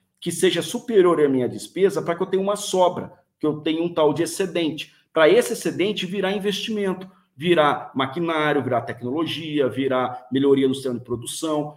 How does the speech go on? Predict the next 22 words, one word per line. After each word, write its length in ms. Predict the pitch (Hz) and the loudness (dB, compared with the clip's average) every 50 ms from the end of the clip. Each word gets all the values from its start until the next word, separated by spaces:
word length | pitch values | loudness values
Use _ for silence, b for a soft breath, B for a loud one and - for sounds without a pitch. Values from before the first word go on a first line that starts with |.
| _ _ | _ _
virar 260 | 135 151 135 131 123 | 2 2 4 4 2
treinamento. 880 | - - 127 127 135 156 160 160 156 156 156 156 147 151 151 151 147 - - _ _ _ _ _ _ - | 0 0 -2 -2 0 -2 -2 0 0 0 0 0 -2 -4 -6 -12 -16 -16 -20 _ _ _ _ _ _ -4
Em 160 | 190 208 202 | -4 -4 -2
contrapartida, 720 | 220 294 269 262 262 180 175 156 147 151 - 202 185 170 | -2 -2 0 0 0 2 2 2 2 0 -2 -4 -4 -4
quando 200 | 139 170 214 226 | -4 -4 -6 -6
você 140 | - - 202 | -4 -2 0
olha 200 | 185 202 233 - | 0 0 0 -2
pro 120 | - - | -4 -6
setor 440 | - - 160 147 151 - 117 113 117 | -8 -8 -8 -8 -6 -6 -6 -6 -6
público, 480 | - 147 190 220 196 - - - - b b b b | -6 -6 -6 -4 -4 -6 -8 -10 -12 b b b b
simplesmente 640 | - - 233 247 247 294 208 175 190 190 185 170 | -6 -4 -4 -2 -2 -4 -4 -2 -2 -2 -2 -2
a 20 | 156 | -2
receita 580 | 151 156 147 151 - - 196 254 - - 165 | -2 -2 -4 -4 0 0 0 0 2 -2 -4
tem 180 | - - 143 135 | -4 -2 -4 -4
diminuído, 500 | - 123 123 127 123 131 165 208 190 196 | -4 -4 -4 -2 -2 -2 -2 0 0 0
a 20 | |
despesa 480 | 190 214 196 - - 202 202 190 208 196 | 0 0 -4 -10 -4 -2 -2 -2 -2 -4
tem 120 | 202 208 | -6 -8
superado. 720 | 190 - 220 - - 220 214 208 202 202 196 180 - - - - _ _ _ _ _ _ | -8 -8 -4 -2 0 2 2 2 2 2 0 -2 -4 -8 -12 -20 _ _ _ _ _ _
Consequentemente, 840 | _ - 254 - - 220 220 196 180 170 170 147 170 202 208 - 208 | _ -2 0 2 2 2 2 2 0 0 -2 -4 -4 -4 -2 -2 -2
esse 160 | 190 202 - | -2 0 0
excedente, 880 | 220 208 - - 190 147 127 120 175 208 202 - - - 117 - - _ | -2 -2 0 -2 -2 -2 0 -2 -2 -2 -4 -6 -6 -8 -10 -10 -12 _